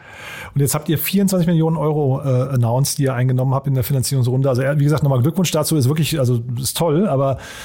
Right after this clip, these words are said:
w-, in welche Richtung bewegt ihr euch jetzt? Also, das heißt, ähm, wahrscheinlich werdet ihr international weiter expandieren, ne? Du sagst es gerade, acht Länder, also wahrscheinlich kommen da weitere Länder dazu. Dann hast du gerade von neuen Geschäftsmodellen und Geschäftsbereichen erzählt. Und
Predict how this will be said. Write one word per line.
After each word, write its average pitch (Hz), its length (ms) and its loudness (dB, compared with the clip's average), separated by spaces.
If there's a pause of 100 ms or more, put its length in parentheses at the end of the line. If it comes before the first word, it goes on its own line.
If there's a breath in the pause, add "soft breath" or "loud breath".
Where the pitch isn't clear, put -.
(160 loud breath)
w-, 135 420 -6
in 147 140 4
welche 190 260 0
Richtung 196 300 0
bewegt 165 300 0
ihr 143 60 0
euch 120 160 0
jetzt? 110 220 -4
Also, 135 160 0
das 127 180 0
heißt, 143 300 0
ähm, 139 500 0
wahrscheinlich 139 440 0
werdet 139 180 2
ihr 135 260 2 (140)
international 170 640 0
weiter 165 240 0
expandieren, 170 460 0
ne? 165 80 2
Du 170 80 4
sagst 131 160 2
es 131 100 -6
gerade, 135 220 -2
acht - 160 -8
Länder, 151 240 2
also 151 80 2
wahrscheinlich 135 280 0
kommen 135 140 0
da 127 100 2
weitere 123 220 0
Länder 127 240 2
dazu. 160 300 0
Dann 139 160 2
hast 139 160 0
du - 20 -10
gerade 131 200 -2
von 131 140 0
neuen 131 360 2 (340 loud breath)
Geschäftsmodellen 156 640 0
und 143 80 2
Geschäftsbereichen 139 600 0
erzählt. 165 500 0 (100)
Und 160 460 0